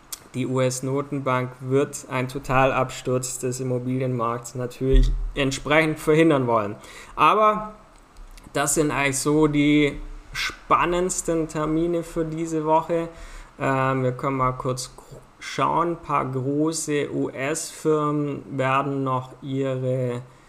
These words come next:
werden auch noch Zahlen veröffentlichen. Muss ich hier noch kurz schauen, was ich hier noch vermerkt hatte. Ähm, ja,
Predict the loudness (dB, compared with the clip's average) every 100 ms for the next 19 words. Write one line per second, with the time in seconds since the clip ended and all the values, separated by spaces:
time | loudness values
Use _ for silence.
0 | -20 -20 -20 _ _ _ _ _ -6 -2
1 | -2 0 2 2 -2 -6 -6 -6 0 2
2 | 2 -2 -6 -6 -6 -6 -6 -4 -4 -4
3 | -4 -4 -6 -6 -6 -4 -6 -6 -8 -8
4 | -8 -4 -2 -2 -4 -6 -8 -10 -6 -4
5 | -4 -2 -4 -6 -12 -20 -20 -4 -2 0
6 | -2 0 0 0 -2 -8 -20 -20 -18 -2
7 | 0 0 0 0 -2 -8 -20 _ _ -6
8 | -2 0 0 0 -2 -6 -20 -20 _ _
9 | _ -20 -20 _ -2 4 4